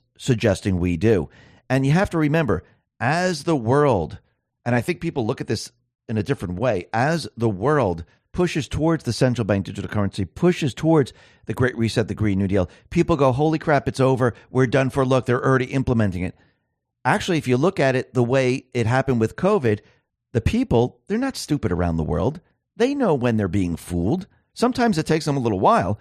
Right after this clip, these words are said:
but they know. When they see this happening, you know what the people say? "Wait a minute, I see what you're doing out in Australia. Yeah, w-, we don't want that. I see what's going on in Europe. This is something we don't want." So by the time it gets back here to the United States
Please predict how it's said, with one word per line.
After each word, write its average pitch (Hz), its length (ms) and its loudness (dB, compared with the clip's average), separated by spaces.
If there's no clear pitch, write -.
but 185 200 -2
they 175 180 4
know. 196 320 2
When 160 240 2
they 170 180 0
see 254 300 -2
this 220 220 0
happening, 160 500 0
you 135 140 2
know 190 120 4
what 220 100 4
the 220 80 0
people 214 260 0
say? 233 300 2
"Wait 131 200 2
a 113 40 4
minute, 101 180 -2
I 107 60 2
see 190 180 -4
what 190 160 -4
you're 143 80 -2
doing 127 320 2
out 113 160 2
in 107 60 0
Australia. 117 520 2
Yeah, 143 160 0
w-, 92 220 -6
we 147 160 0
don't 208 200 0
want 104 260 0
that. 82 260 -2
I 160 100 0
see 190 160 -6
what's 175 160 -2
going 110 300 2
on 92 180 -2
in 92 260 -2
Europe. 101 480 0
This 185 180 -2
is 381 80 -2
something 104 320 -2
we 107 140 2
don't 123 160 2
want." 180 220 0
So 123 100 -2
by 117 100 2
the 117 100 0
time 233 320 -4
it 240 120 -6
gets 175 200 -6
back - 400 -6
here 170 220 -4
to 156 160 -2
the 135 80 -2
United 120 340 0
States - 360 -2